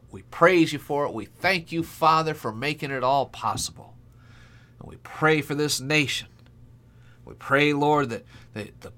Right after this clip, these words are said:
Holy Spirit be poured out, that revival would come to the churches, that a third great awakening would come to this land and spread around the world before the soon return of Jesus.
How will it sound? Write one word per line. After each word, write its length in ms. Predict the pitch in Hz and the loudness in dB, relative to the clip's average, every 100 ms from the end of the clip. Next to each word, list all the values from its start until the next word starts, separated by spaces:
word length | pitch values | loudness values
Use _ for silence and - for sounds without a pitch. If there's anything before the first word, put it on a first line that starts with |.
| - | -20
Holy 400 | - 156 160 147 | 2 6 6 6
Spirit 500 | - - 147 160 123 | -2 -6 -4 -4 -4
be 120 | 113 | -8
poured 440 | - - 156 151 139 | -12 -4 2 4 4
out, 260 | 143 143 | 2 -2
that 120 | 127 | -10
revival 640 | 92 110 104 131 151 151 143 | -12 -12 0 4 4 4 0
would 160 | 127 | -4
come 180 | 123 147 | -2 -4
to 80 | 127 | -4
the 140 | 110 | -6
churches, 580 | - - 151 151 165 147 | -6 -2 0 0 -4 -6
that 140 | 117 101 | -6 -6
a 40 | |
third 440 | - - 165 160 | -4 2 4 4
great 260 | 117 139 151 | 0 -2 0
awakening 580 | 135 120 135 147 151 143 | 0 0 -2 -4 -6 -8
would 140 | 139 | -8
come 180 | 127 143 | -8 -6
to 80 | 139 | -4
this 280 | 135 135 101 | -4 -6 -4
land 400 | 117 139 147 117 | -4 -2 -4 -6
and 100 | 104 | -6
spread 420 | - - 135 143 | -6 -2 0 2
around 440 | 110 98 127 143 | 0 -2 -4 -4
the 80 | 139 | -6
world 440 | 131 123 113 101 - - - - - | -6 -4 -4 -6 -12 -20 -20 -20 -14
before 340 | 104 - 120 | -14 -4 -2
the 100 | 110 | -2
soon 340 | 101 - 127 123 | -4 -4 -4 -4
return 420 | 123 117 117 117 | -6 -6 -4 -4
of 160 | 117 113 | -6 -10
Jesus. 800 | - 98 - - - - - | -14 -14 -16 -16 -14 -14 -14